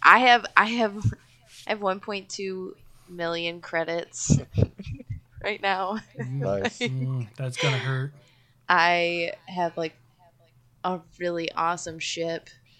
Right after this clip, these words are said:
Speaker 1: I did this mission that apparently was supposed to be really difficult, and I just, like, like, w-, wiped through it with my ship.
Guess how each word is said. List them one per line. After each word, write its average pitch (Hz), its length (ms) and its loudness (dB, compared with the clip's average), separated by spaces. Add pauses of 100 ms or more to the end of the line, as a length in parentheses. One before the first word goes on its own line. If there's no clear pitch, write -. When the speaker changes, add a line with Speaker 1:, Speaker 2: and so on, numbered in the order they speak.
(540)
Speaker 1:
I 190 100 8
did 202 260 -6
this 202 240 -6
mission 175 460 -8
that 160 140 -2
apparently 160 520 -8
was 165 160 -8
supposed 156 320 -10
to 160 60 -14
be 151 440 -10 (280)
really 156 320 -8
difficult, 151 880 -6 (500)
and 147 100 -10
I 156 100 -6
just, 151 300 -10
like, - 440 -8 (1080)
like, 175 180 -8
w-, 160 160 -14 (680)
wiped 214 420 4
through 175 340 -6
it 165 220 0
with 170 260 -6 (160)
my 165 420 0 (120)
ship. 165 440 -4